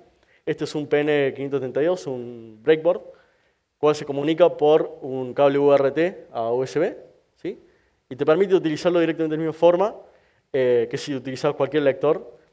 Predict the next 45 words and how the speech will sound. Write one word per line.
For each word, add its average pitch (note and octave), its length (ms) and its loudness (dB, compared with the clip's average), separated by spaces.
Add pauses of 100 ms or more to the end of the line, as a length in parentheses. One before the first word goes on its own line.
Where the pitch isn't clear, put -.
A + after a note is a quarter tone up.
(200)
para C#3 160 4
poder C3 220 2
hacer, B2+ 340 -8
eh, A2+ 140 -8
cualquier A#2+ 260 -6
tipo B2 140 -4
de B2 60 0
ataque. D#3 240 -2
Por - 260 -16
ejemplo, A#2+ 200 -12
en A#2 240 -12
el A2+ 60 -16
caso C3+ 300 -4
anterior C3+ 320 0
yo E3 80 -16
utilizaba B2 340 -12
un B2 100 -10
lector, A#2+ 380 -2 (480)
eh, G2+ 400 -8
por A#2 140 -6
U C#3 60 2
S C#3 180 -4
B, E3+ 260 2
este C3+ 180 -8
un A#2+ 60 -10
poco A#2+ 200 -10
más, B2 340 -8
eh, A2+ 320 -10 (1120)
rudimentario, B2 480 0 (160)
tal A#2+ 80 -10
vez. C#3+ 240 -12 (840)
Pero A#2+ 680 2
funciona D#3+ 260 -2
igual E3 440 4
y B2 160 -10
la B2+ 80 4
verdad C#3 160 2
que C#3+ 60 -2
es C#3 40 -4
re D3+ 80 4
barato. C3 500 4
Este C3 160 -16
no A#2 120 -12
sale A#2 340 -6
en G#2+ 260 -18